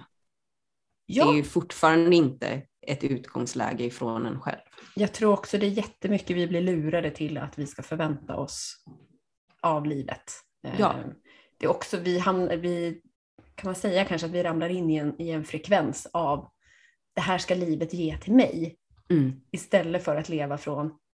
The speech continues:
Speaker 1: vad är jag här för att ge i
Speaker 2: Mm.
Speaker 1: mitt liv.
Speaker 2: Mm. Ja, men bara det att vi, att vi själva faktiskt har,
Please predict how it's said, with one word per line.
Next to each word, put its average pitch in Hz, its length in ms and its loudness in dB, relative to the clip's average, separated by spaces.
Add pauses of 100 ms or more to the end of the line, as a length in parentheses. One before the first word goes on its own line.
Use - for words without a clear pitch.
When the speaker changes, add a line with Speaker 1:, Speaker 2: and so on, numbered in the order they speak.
Speaker 1:
vad 165 340 0
är 170 100 -2
jag 202 220 6
här - 260 -6
för - 160 -10
att 147 140 -8
ge 170 300 -8 (220)
i 160 280 -4
Speaker 2:
Mm. 147 140 0
Speaker 1:
mitt 127 240 0
liv. - 220 -6 (640)
Speaker 2:
Mm. 131 260 -4 (720)
Ja, 440 280 6
men 285 120 6
bara 285 180 8
det 247 200 6
att 214 100 4
vi, 196 340 4
att 196 160 -2
vi 175 380 2
själva 151 420 -2
faktiskt - 340 -12
har, 143 420 -6